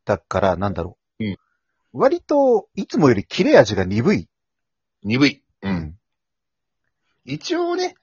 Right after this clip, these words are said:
Speaker 2: ラジオ撮る時に俺ら一応コンプラっていう言葉をね、多少意識してはやってたけど、あの、生放送の時は、うん、あの、本当に、俺らのいつもの、
Speaker 1: うん。
Speaker 2: あの、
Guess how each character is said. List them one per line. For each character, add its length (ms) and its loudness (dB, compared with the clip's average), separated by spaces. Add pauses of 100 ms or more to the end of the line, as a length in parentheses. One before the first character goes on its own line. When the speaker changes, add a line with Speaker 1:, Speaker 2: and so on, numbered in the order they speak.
Speaker 2:
ラ 160 2
ジ 100 -6
オ 60 -2
撮 100 -12
る 120 -4
時 80 -4
に 60 -6
俺 180 -2
ら 60 2
一 160 -4
応 60 -6
コ 220 -2
ン 140 -2
プ 180 0
ラ 100 2
っ 40 -4
て 220 -6
い 160 0
う 100 -4
言 260 -2
葉 60 0
を 140 -4
ね、 180 -6 (680)
多 140 0
少 200 6
意 80 6
識 280 -4
し 80 -4
て 100 2
は 80 4
や 60 4
っ 120 -20
て 100 -20
た 120 -2
け 100 -4
ど、 540 -6
あ 80 -8
の、 140 -6
生 280 2
放 220 0
送 140 0
の 40 0
時 200 -4
は、 280 2 (720)
う 100 -6
ん、 200 -2 (220)
あ 120 -4
の、 120 -4 (200)
本 200 2 (180)
当 180 4
に、 260 0 (440)
俺 220 2
ら 80 -4
の 120 0
い 100 0
つ 160 -8
も 140 2
の、 180 -6 (840)
Speaker 1:
う 40 -10
ん。 40 2
Speaker 2:
あ 160 0
の、 400 -2